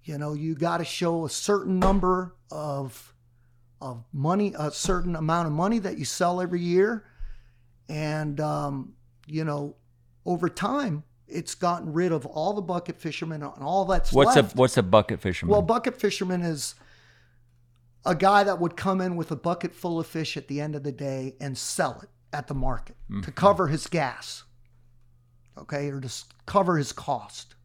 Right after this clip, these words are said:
Speaker 1: They did away with that, you know, because they just wanted fishermen, you know, commercial guys that were actually going to catch fish, to sell fish,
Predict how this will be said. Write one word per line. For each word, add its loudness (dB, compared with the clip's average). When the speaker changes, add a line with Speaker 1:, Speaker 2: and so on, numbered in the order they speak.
Speaker 1:
They 0
did 8
away 6
with 4
that, -14
you -8
know, -4
because -4
they 0
just -4
wanted 0
fishermen, 4
you -6
know, -4
commercial 0
guys 4
that -4
were -2
actually -2
going 4
to -2
catch 2
fish, -4
to -4
sell 4
fish, -4